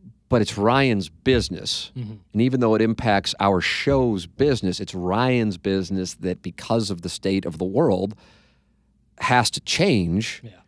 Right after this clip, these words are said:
Speaker 1: his sponsorship of our show. It's not my place to say on behalf of his business. So I said to Ryan, I said, "Hey, man, you know,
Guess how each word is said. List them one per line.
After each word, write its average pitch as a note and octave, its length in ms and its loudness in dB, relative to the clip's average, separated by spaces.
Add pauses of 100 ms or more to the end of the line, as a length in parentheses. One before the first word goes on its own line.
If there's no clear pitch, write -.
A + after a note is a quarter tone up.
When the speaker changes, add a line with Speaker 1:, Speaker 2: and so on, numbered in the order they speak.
(640)
Speaker 1:
his G2+ 540 0 (120)
sponsorship A#2+ 640 -4
of F2 60 -6
our F2 120 0
show. A2 520 0 (1600)
It's - 200 -6
not A#2+ 160 2
my G#2+ 180 2
place - 640 0 (200)
to - 140 -8
say G#2 680 2 (1400)
on A2 140 4
behalf A#2 300 2
of G2 100 2
his F#2 140 0
business. F#3 380 -2
So G#2 140 0
I F#2+ 80 2
said G2 240 -4
to F2+ 40 -4
Ryan, C3 220 -2
I - 40 -2
said, F2 120 -8
"Hey, B2+ 140 2
man, G2+ 520 -2
you G2 80 -6
know, F#2 120 -4